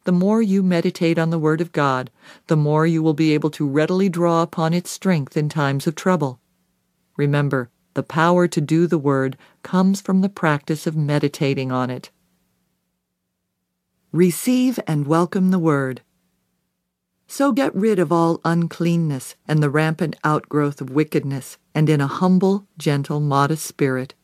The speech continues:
receive and welcome the Word which, implanted and rooted in your hearts, contains the power to save your souls.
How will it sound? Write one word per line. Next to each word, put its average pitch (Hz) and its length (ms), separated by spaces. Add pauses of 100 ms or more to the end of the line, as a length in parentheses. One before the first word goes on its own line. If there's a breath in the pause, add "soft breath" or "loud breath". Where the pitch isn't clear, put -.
(180)
receive 208 560
and 208 180
welcome 170 400
the 170 80
Word 147 440
which, 147 220
implanted 170 760
and 160 220
rooted 170 360
in 135 180
your 160 180
hearts, 170 560 (360)
contains 170 640
the 175 100
power 165 460
to 175 140
save 147 380
your 156 120
souls. 127 600